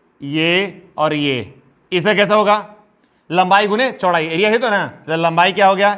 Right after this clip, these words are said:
ये, चौड़ाई हो गया ये, यानी कि बीएच प्लस बीएच। कैपिटल लिख दिए दोस्त,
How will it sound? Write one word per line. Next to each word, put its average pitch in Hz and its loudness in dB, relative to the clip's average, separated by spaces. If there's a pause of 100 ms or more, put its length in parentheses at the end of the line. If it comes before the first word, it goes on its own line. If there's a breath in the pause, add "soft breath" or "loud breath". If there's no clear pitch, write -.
(100)
ये, 180 -4
चौड़ाई 165 0
हो 165 -2
गया 156 -2
ये, 147 -2
यानी 143 -6
कि 170 -2
बीएच 156 -2 (920)
प्लस 180 -4 (100)
बीएच। 123 -6 (2250)
कैपिटल 123 -8
लिख 127 -6
दिए 127 -6
दोस्त, 147 -10